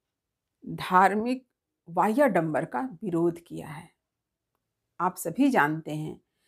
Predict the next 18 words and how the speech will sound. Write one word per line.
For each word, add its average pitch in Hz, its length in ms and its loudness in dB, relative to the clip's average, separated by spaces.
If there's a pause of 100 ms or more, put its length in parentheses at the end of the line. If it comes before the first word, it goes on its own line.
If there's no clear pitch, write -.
(240)
कबीरदास 202 600 2
जी 214 380 -2
जिस 170 300 -6
युग 175 200 -2
में 165 360 -4
थे, 202 360 0 (360)
उस 294 220 -6
युग 202 160 2
में 196 180 2
हिंदू 247 420 0
मुसलमानों 180 680 0
के 185 160 -4
बीच 170 280 -6
काफ़ी 240 460 -4
भेदभाव 170 960 2 (800)
फैला 143 220 0
हुआ - 280 -6
था। - 360 -14